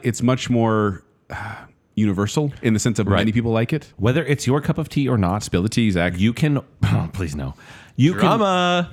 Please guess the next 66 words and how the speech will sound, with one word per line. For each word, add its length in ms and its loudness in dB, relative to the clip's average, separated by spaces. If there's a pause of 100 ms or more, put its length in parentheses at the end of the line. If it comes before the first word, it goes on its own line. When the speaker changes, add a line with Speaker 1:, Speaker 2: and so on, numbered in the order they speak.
(140)
Speaker 3:
can, 200 4
m-, 100 0
more 220 2
often 240 0
than 80 2
not, 160 0
you 80 2
can 160 0
walk 240 0
away 180 0
from 160 -2
a 60 2
movie 240 2
and 120 0
go, 280 0 (180)
"That 300 -2
was 160 0
good." 300 -4 (180)
Speaker 2:
Yeah. 160 0
Speaker 3:
You 80 4
don't 100 2
even 160 0
have 140 0
to 100 0
say, 320 0
"I 140 2
liked 340 -2
it. 180 -6
I 100 2
enjoyed 420 2
it. 100 -4
I 80 -2
had 160 -2
fun." 280 -2 (180)
But 100 -2
you 80 -2
can 240 -2
walk 240 0
away 160 0
and 100 -2
say, 260 -4 (120)
"That 320 -4
was 240 -6
good." 320 -10
Speaker 2:
But 120 2
you 120 2
walk 160 -2
away 120 2
from 180 -2
a 60 2
drama 500 0
and 100 -4
you 80 -2
say, 300 -4
"That 180 -6
changed 320 -4
my 140 -4
life." 400 -6
Speaker 3:
You 100 -2
should. 320 -2
Uh, 80 -2
uh, 260 0
oftentimes 760 0
you'll 100 2
say, 240 0
Speaker 1:
Yeah. 120 2